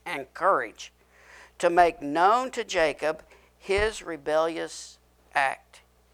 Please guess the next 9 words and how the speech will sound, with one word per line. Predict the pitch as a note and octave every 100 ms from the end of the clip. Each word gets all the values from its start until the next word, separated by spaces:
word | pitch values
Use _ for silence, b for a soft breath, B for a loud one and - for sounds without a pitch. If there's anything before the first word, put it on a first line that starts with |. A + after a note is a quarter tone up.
| b b b b _ _
even | D#3+ G3+ A3+
to | - -
Israel | F3+ A3 F#3+ C3+ A2+ F2+ - _ _ _ _ _ _ _ _ _ _ _
his | A#2 B2
sin." | - - G3 G3 - _ _ _ _ _ _ _ _ _ _ _ _ _ _ _ _ _ _ _ _ _ _ _ b b b b b b b
Now | - D3 D3+
hear | C#3+ E3 G3
this, | F#3 D3+ C3+ -
heads | - C#3+ C#3 C3+ -